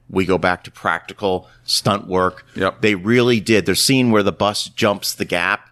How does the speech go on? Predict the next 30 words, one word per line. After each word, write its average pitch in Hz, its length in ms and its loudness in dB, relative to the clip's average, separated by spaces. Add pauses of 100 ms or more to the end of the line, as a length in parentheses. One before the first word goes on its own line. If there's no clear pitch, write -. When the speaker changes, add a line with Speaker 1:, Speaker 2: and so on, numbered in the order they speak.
Speaker 2:
That 135 160 2
was - 500 -2
Speaker 1:
That 117 160 0
was 131 140 -4
a 123 40 -2
real 139 300 4
bus. 113 360 0
They 110 120 2
actually 117 280 -2
had 113 120 0
a 95 60 0
ramp. 87 580 -2 (180)
And 98 160 -2
so 120 180 2
Speaker 2:
Mm-hmm. 98 120 -4
Speaker 1:
that's 117 260 0
why 127 120 2
you 104 80 -2
see 101 140 -8
the 95 80 -2
bus 92 200 0
sort 98 180 0
of 78 140 -12
go 87 200 0
up. - 360 -4 (120)
Speaker 2:
Right. 95 360 0 (100)
Speaker 1:
Uh, 98 460 2
Speaker 2:
Oh, 98 60 0
okay. 87 340 -2
Speaker 1:
But 110 240 2